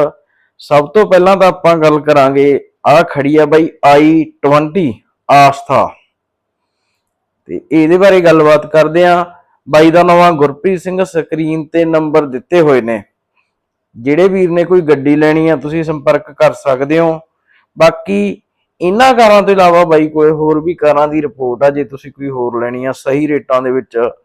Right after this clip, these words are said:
ਲੈਣੀ ਆ, ਤਾਂ ਤੁਸੀਂ ਸੰਪਰਕ ਕਰ ਸਕਦੇ ਹੋ। ਟਾਇਰ ਦੇਖੋ ਆਈ ਟਵੰਟੀ ਦੇ, ਇੱਕ ਨੰਬਰ ਕਾਰ ਆ ਬਾਈ, ਇੰਜਨ ਗੇਅਰ ਦੀ ਐਨ ਗੋਲੀ ਆ, ਆਈ ਟਵੰਟੀ ਆਸਥਾ,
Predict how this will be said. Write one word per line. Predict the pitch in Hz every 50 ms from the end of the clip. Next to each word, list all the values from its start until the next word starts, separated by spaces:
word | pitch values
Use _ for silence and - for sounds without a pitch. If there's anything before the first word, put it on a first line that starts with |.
| _ _ _ _ _ _ -
ਲੈਣੀ | 131 139 143 135 131
ਆ, | 127 123
ਤਾਂ | 101 131 135 139 135 - - _ _ _ _ _ _ _ _
ਤੁਸੀਂ | 135 127 139 147
ਸੰਪਰਕ | 139 143 135 113 117 120 120 120 - -
ਕਰ | 120 117
ਸਕਦੇ | - - 123 127 131 139
ਹੋ। | 139 139
ਟਾਇਰ | - - 135 131 131 131 127
ਦੇਖੋ | 127 131 123 123 - - 139
ਆਈ | 131 123 117 113
ਟਵੰਟੀ | 98 120 120 123 120 104 151 151
ਦੇ, | 147 151 147 135 135 _ _ _ _ _ _ _ _ _ _ _ _ _ _ _ _ _ _ -
ਇੱਕ | 156 160 156 -
ਨੰਬਰ | 175 165 160 156 143 147 147
ਕਾਰ | 143 - 151 143 135 131
ਆ | 135 131
ਬਾਈ, | 127 135 135 143 143 123 - - _ _ _
ਇੰਜਨ | 139 151 151 143 143 147 143 139
ਗੇਅਰ | 143 151 156 160
ਦੀ | 156 151 160 151
ਐਨ | 151 151 156 160
ਗੋਲੀ | 151 131 127 131 131 127 131 139
ਆ, | 147 151 147 143 117 -
ਆਈ | 123 131 135 135
ਟਵੰਟੀ | 123 123 139 139 135 131 - 175 170 - -
ਆਸਥਾ, | 127 127 123 120 - - - 147 147 147 151